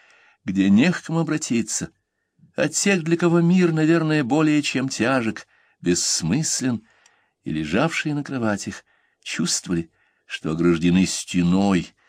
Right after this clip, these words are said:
которую возвела для них настоятельница. За нею тьма, а внутри тепло и свет, которых они не променяют даже на избавление от мук и от смерти. Но пока она говорила,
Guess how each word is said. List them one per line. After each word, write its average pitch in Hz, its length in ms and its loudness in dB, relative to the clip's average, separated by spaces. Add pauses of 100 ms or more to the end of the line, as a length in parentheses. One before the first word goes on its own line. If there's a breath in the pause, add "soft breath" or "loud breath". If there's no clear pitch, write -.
(280 soft breath)
которую 82 400 0
возвела 85 500 2
для 98 160 2
них 101 200 0
настоятельница. 87 920 -4 (340 soft breath)
За 87 200 -2
нею 135 400 6
тьма, 117 480 0 (480 soft breath)
а 113 120 0
внутри 175 360 -2
тепло 165 480 0
и 156 80 0
свет, - 680 -4 (360 soft breath)
которых - 340 -4
они 139 160 2
не 135 80 4
променяют 127 480 2
даже 120 220 2
на 123 120 4
избавление 110 520 4
от 110 160 -4
мук 98 400 4
и 80 60 0
от 73 100 -8
смерти. - 680 -4 (800 soft breath)
Но - 160 -4
пока 85 360 -2
она 85 180 2
говорила, 85 580 0